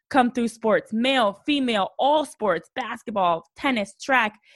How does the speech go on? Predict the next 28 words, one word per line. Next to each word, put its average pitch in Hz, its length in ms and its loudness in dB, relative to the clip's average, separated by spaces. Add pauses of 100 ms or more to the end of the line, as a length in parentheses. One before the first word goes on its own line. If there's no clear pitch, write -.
(200)
It 320 100 4
doesn't 262 260 4
matter. 208 300 2
We're 233 120 2
getting 240 280 2
into 214 160 -6
the 208 80 -4
top 269 460 -2 (260)
most 277 420 0 (140)
impactful 269 960 -2 (600)
athletes 233 680 -2 (240)
of 220 140 6
all 202 180 8
time. 180 400 -8 (300)
Then 302 300 4
we've 285 160 2
got 262 300 2
M 294 200 4
J 311 200 4
McFarland, 262 720 0
the 202 100 -2
former 311 420 -2
N 269 200 0
F 269 160 -2
L 262 120 0
player, 254 320 -2
now 240 400 -2
realtor, 220 600 -4